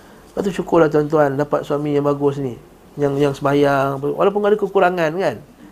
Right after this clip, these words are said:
Tak romantik. Kan? Kan? Tak romantik langsung. Bagi hadiah macam tu je. Tak, tak bungkus pun. Nah, hadiah anniversary kita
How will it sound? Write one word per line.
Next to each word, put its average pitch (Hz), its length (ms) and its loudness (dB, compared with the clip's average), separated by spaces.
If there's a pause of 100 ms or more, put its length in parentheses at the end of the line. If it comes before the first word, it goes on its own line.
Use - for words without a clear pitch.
(120)
Tak - 80 2
romantik. 147 720 0 (2000)
Kan? 156 240 2 (2000)
Kan? 196 180 4
Tak 185 140 2
romantik 226 320 4
langsung. 226 560 4 (160)
Bagi 247 240 0
hadiah 247 320 4
macam 240 160 4
tu 240 160 0 (100)
je. 160 140 2
Tak, 208 240 0 (560)
tak 233 160 4
bungkus 285 500 4
pun. 269 240 4 (560)
Nah, 151 320 2
hadiah 170 240 2
anniversary 170 480 0
kita 151 400 -2